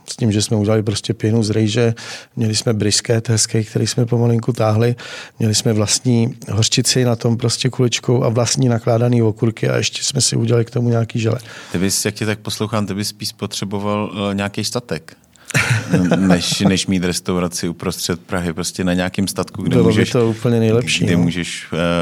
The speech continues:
Speaker 2: chovat, eh, chovat dobytek, pěstovat, eh, vlastní zeleninu a tu zpracovávat.
Speaker 1: No, to by, to by bylo úplně nejlepší a
Speaker 2: To je ten sen třeba, nebo?
Speaker 1: No, třeba, ale mít tam jenom tři jídla,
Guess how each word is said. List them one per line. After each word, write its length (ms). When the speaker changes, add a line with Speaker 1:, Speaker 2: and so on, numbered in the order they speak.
Speaker 2:
chovat, 460
eh, 40
chovat 320
dobytek, 600
pěstovat, 680
eh, 180
vlastní 420
zeleninu 560
a 60
tu 120
zpracovávat. 800
Speaker 1:
No, 220
to 100
by, 240
to 220
by 120
bylo 260
úplně 360
nejlepší 520
a 200
Speaker 2:
To 60
je 60
ten 160
sen 300
třeba, 340
nebo? 240
Speaker 1:
No, 280
třeba, 360
ale 200
mít 220
tam 120
jenom 240
tři 180
jídla, 300